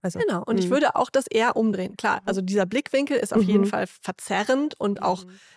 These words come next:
Speaker 2: natürlich unfair den Leuten gegenüber, den ganzen weiblich gelesenen Menschen und den ganzen Menschen mit Gebärmutter gegenüber, die diese ganze Arbeit leisten und die diese Superkraft des Gebärens haben und die so, ja,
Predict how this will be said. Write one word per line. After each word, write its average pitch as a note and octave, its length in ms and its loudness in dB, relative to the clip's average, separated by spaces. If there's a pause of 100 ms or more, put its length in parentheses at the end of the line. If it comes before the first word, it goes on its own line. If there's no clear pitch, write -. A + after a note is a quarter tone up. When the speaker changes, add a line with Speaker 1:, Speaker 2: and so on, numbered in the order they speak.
Speaker 2:
natürlich G3+ 560 0 (240)
unfair A#3+ 560 2
den F#3+ 240 0
Leuten G3 500 0
gegenüber, G3+ 400 -2
den F#3+ 180 -2
ganzen G#3 360 -4 (240)
weiblich G3 360 -2
gelesenen G3+ 440 2
Menschen G#3+ 280 -2
und G3+ 100 -6
den F#3 100 -6
ganzen G3 240 -2
Menschen G3 280 -2
mit G3+ 140 -4
Gebärmutter G#3 540 -2
gegenüber, G3 480 -2
die G3 300 -2
diese F#3+ 220 0
ganze G3 320 -4
Arbeit F#3+ 360 0
leisten A#3 420 0
und G3 140 -2
die G#3 60 -4
diese F#3+ 200 -2
Superkraft G3 640 -4
des G3+ 100 -8
Gebärens G3+ 460 0
haben A3 400 2
und G3 200 -2
die G3+ 120 -2
so, F#3+ 240 0 (720)
ja, G3 320 -2